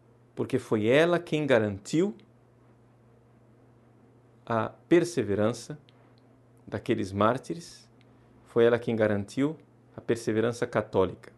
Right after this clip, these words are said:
Vamos lutar para que o nosso país permaneça católico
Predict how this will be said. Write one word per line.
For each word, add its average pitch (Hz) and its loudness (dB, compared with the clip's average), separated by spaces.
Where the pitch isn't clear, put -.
Vamos 143 2
lutar 151 2
para 131 2
que 120 -8
o 110 -2
nosso 127 0
país 139 -4
permaneça 113 0
católico 151 2